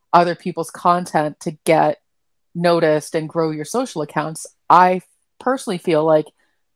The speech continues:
you just need to share interesting content, period. And it can all be yours. If all of your personal content is interesting, people will come find it.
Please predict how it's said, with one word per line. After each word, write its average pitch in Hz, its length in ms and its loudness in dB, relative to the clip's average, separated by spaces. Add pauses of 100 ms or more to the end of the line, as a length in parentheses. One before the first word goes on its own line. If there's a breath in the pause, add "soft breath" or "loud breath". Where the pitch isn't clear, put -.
(300)
you 185 240 -6
just 180 260 -4
need 180 200 -4
to 175 80 -4
share 160 580 0 (180)
interesting 185 540 0
content, 165 640 0 (800)
period. 180 640 0 (460)
And 170 100 4
it 156 60 0
can 185 200 -4
all 175 200 6
be 170 100 -6
yours. 156 640 -8
If 165 220 -2 (160)
all 190 200 6
of 180 140 -4
your 165 460 -4
personal 170 420 -8
content 160 420 -2
is 151 160 -14
interesting, 233 560 -6 (540)
people 185 300 0
will 160 200 4
come 151 240 -6
find - 260 -8
it. - 140 -14